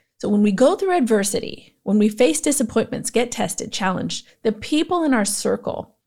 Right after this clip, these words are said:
the people we allow access to, those people can potentially be the difference in those times between us making a good decision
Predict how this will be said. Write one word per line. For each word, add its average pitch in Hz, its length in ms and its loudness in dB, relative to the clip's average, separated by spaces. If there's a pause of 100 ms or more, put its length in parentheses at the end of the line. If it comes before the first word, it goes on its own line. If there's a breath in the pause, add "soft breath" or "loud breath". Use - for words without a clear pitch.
the 202 80 -2
people 294 380 2
we 254 140 4
allow 196 480 0
access 233 720 -2
to, - 320 -4 (120)
those 269 200 2
people 370 280 2
can 254 200 0
potentially 240 580 0
be 208 140 2
the 196 120 0
difference 190 600 -2 (200 soft breath)
in 214 160 4
those 196 220 2
times 214 400 0
between 214 400 0
us 202 140 -4
making 202 320 -2
a - 60 -4
good 240 260 2
decision 403 580 2